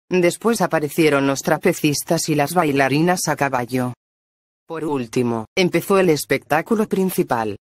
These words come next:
la pirámide de los elefantes. Primero aparecieron cuatro enormes elefantes y se pararon uno junto al otro. Luego salieron otros dos elefantes y se montaron encima de los primeros cuatro.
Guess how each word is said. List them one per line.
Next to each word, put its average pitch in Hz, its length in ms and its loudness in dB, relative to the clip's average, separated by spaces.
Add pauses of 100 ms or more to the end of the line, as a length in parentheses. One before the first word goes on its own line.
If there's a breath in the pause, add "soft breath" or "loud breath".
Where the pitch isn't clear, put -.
(100)
la 170 260 4
pirámide 185 540 0
de 208 100 2
los 175 180 -2
elefantes. 107 920 -2 (480)
Primero 165 460 2
aparecieron 160 720 2
cuatro 170 420 2
enormes 165 500 2
elefantes 160 680 0
y 175 60 0
se 156 180 0
pararon 156 460 0
uno 185 180 0
junto 175 360 0
al 143 120 2
otro. 113 360 -4 (480)
Luego 175 460 2
salieron 139 500 2
otros 170 360 0
dos 156 240 0
elefantes 147 680 0
y 170 60 0
se 135 200 0
montaron 143 600 2
encima 143 500 2
de 190 100 0
los 180 200 0
primeros 156 540 0
cuatro. 110 480 -2